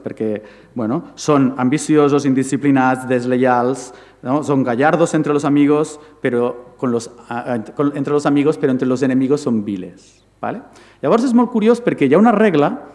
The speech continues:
que és de les avançades, que normalment s'utilitza només si jugues amb les regles complicades, que fa que tu puguis reclutar mercenaris, són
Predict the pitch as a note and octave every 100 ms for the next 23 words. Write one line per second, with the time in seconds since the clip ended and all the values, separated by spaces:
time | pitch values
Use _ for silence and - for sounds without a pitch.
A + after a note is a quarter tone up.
0 | - - _ D3 B2+ C#3 B2 A#2+ A2+ A2
1 | - C#3 B2+ B2 C3 A#2+ B2+ C3+ C#3+ C#3
2 | C#3+ C3+ B2+ C3+ C#3 C3 C#3 C#3 A#2+ C3
3 | C3+ B2+ - - - - _ B2 A#2+ A2+
4 | D3 E3 - D#3+ D#3 C#3 D#3 C3 E3+ -
5 | - - _ - G3 A#3+ - - - _
6 | _ _ - F#3 F3 - - - - A#3
7 | G#3+ A3+ F3 A#2+ B2 B2 C#3 C#3+ C#3+ C3+
8 | D#3 C3+ G3+ - - - - D3 C3